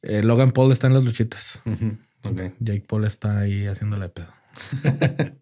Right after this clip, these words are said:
Speaker 2: Entonces, parecía que todo había terminado. Llega el día del evento, pero hubo lluvia.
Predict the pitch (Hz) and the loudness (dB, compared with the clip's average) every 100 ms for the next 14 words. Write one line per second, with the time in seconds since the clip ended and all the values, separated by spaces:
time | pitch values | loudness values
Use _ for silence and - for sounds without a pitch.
0 | - - - - - _ - 120 110 120 | -14 -12 -12 -18 -20 _ -8 -4 -2 0
1 | 120 117 123 120 131 131 131 127 123 170 | 0 0 2 2 2 2 2 2 2 4
2 | 185 139 127 127 127 120 104 156 160 170 | 4 4 4 4 4 4 2 0 0 -4
3 | - _ _ _ _ - 131 135 139 - | -4 _ _ _ _ -4 0 0 -4 -12
4 | _ _ 107 98 95 104 101 85 | _ _ -6 -4 -4 -4 -4 -8